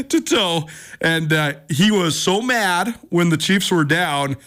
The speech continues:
that he started playing his Nintendo Switch for a little while. I said, "Hey, buddy,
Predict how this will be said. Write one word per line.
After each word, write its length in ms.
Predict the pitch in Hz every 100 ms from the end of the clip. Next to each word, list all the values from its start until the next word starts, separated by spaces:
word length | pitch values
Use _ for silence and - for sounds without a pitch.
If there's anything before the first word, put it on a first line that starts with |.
| - -
that 160 | 143
he 40 | 143
started 320 | - 180 160
playing 300 | 175 170 160
his 180 | 143 131
Nintendo 380 | 135 170 160 135
Switch 300 | 170 190 -
for 80 |
a 40 | 135
little 180 | 117 110
while. 200 | 110 117
I 120 | 127
said, 180 | 131 147
"Hey, 80 |
buddy, 340 | 156 143 135